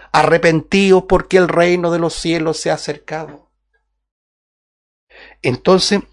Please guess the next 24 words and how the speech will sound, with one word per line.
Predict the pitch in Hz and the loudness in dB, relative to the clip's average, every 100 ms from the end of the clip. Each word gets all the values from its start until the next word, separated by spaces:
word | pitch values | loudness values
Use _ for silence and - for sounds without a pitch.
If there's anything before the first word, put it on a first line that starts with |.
| - | -2
a | |
esta | 180 - 208 | -2 -2 -2
iglesia | 185 190 202 | 2 0 0
en | 190 | 0
la | 175 | 0
Odisea | 165 147 - 170 180 - _ _ _ _ _ _ _ _ _ _ _ _ _ _ _ _ _ _ _ _ _ _ _ _ | 0 -4 -6 -6 -6 -10 _ _ _ _ _ _ _ _ _ _ _ _ _ _ _ _ _ _ _ _ _ _ _ _
le | 156 | -4
ocurre | 156 185 185 180 165 160 | -4 -2 0 0 0 -2
una | - 165 165 | -4 -2 0
dramática | 151 127 147 226 262 131 | -2 -4 -4 -6 -6 -8
situación. | - 131 127 - 135 127 - _ _ _ _ _ _ _ | -12 -12 -12 -10 -10 -10 -14 _ _ _ _ _ _ _
El | - 156 | -8 -6
Señor | - 147 156 | -4 -4 -2
está | 147 - 101 | -4 -8 -14
afuera, | - - 175 - - _ _ _ _ _ - | -14 -14 -14 -14 -20 _ _ _ _ _ -12
no | 147 | -12
está | - 175 | -6 -6
dentro, | 165 196 185 - | -4 -6 -8 -8
no | 143 | -6
hay | 165 | -4
algo | 175 165 156 | -4 -4 -4
más | 156 - | -6 -6
terrible, | 131 123 160 247 202 | -8 -6 -6 -4 -6
hermano. | 170 180 240 139 | -8 -8 -8 -10